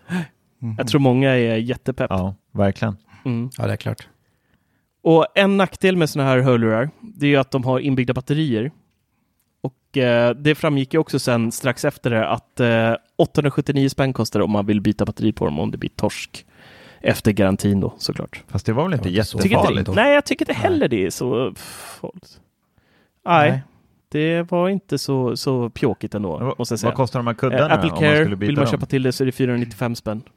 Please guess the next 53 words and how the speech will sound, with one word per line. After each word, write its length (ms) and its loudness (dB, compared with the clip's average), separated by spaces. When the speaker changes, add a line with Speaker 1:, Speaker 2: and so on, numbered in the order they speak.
Speaker 2:
Jag 200 0
hittade 480 0
inget 280 2
svenskt 460 -2
pris, 180 0
då 80 4
hade 160 2
de 60 4
inte 140 0
lagt 220 0
upp 200 2
den 160 2
på 100 -2
svenska 360 -2
sidan, 320 0
men 200 0
i 160 0
U 160 6
S 140 0
A 100 4
så 100 -6
var 80 4
det 40 2
sextionio 560 0
dollar 420 2
för 240 2
Speaker 3:
Okej. 180 0
Speaker 2:
ett 140 -8
par 200 4
då. 240 -2
Speaker 3:
Mm. 220 -10
Speaker 2:
Och 80 -2
då 80 4
kan 80 -4
man 120 4
välja 260 4
bland 240 0
alla 220 0
olika 300 0
färger 300 -2
som 160 -4
finns 300 -6
och 80 -6
sådär. 260 -2
Speaker 3:
Ja. 280 0
Speaker 1:
Åttahundra 420 0
typ, 240 -6
här 120 -10
då 60 -8
kanske. 220 -10
Speaker 2:
Ja, 240 0
där 120 -4
någonstans. 460 -10